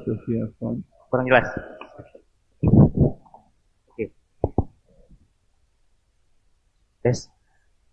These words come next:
Speaker 2: Pertanyaannya, eh, ada satu institusi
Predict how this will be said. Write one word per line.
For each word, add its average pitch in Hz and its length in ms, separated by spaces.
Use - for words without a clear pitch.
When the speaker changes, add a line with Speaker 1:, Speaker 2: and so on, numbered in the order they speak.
Speaker 2:
Pertanyaannya, 143 600
eh, 127 680
ada 135 240
satu 123 800
institusi 123 800